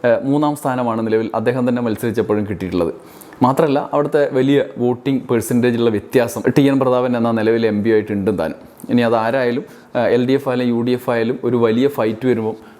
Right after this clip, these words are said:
ഏഹ്, അതിലേക്ക് കടന്നെത്താനുള്ള പ്രയാസം സ്വാഭാവികമായും ഉണ്ട്. എന്നാൽ തിരുവനന്തപുരം അങ്ങനെയല്ല. തിരുവനന്തപുരത്ത് രാജഗോപാൽ മത്സരിച്ചപ്പോഴും കുമ്മനം മത്സരിച്ചപ്പോഴും കഴിഞ്ഞ രണ്ട് തെരഞ്ഞെടുപ്പിൽ രണ്ടാം സ്ഥാനത്ത് ബി ജെ പി എത്തുന്നുണ്ട്.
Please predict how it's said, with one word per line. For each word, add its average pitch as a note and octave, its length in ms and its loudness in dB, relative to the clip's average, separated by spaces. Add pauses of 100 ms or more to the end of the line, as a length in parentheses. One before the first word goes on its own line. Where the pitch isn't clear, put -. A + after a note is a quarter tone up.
(140)
ഏഹ്, G#2+ 140 0
അതിലേക്ക് B2+ 400 0
കടന്നെത്താനുള്ള A2 680 -2
പ്രയാസം G2+ 500 -4 (260)
സ്വാഭാവികമായും G#2 840 0
ഉണ്ട്. E2 140 -6 (360)
എന്നാൽ C#3+ 220 4 (120)
തിരുവനന്തപുരം D3 580 2
അങ്ങനെയല്ല. G2+ 380 0 (340)
തിരുവനന്തപുരത്ത് D#3+ 640 2 (240)
രാജഗോപാൽ A#2+ 520 2
മത്സരിച്ചപ്പോഴും C3+ 680 -2
കുമ്മനം B2 480 -2
മത്സരിച്ചപ്പോഴും B2+ 840 -2 (280)
കഴിഞ്ഞ C3 200 2
രണ്ട് C#3+ 380 2
തെരഞ്ഞെടുപ്പിൽ B2+ 540 -2 (400)
രണ്ടാം A#2+ 380 2
സ്ഥാനത്ത് B2+ 360 -2
ബി B2 260 -2
ജെ E3 180 2
പി D3+ 160 -2
എത്തുന്നുണ്ട്. G2 600 -4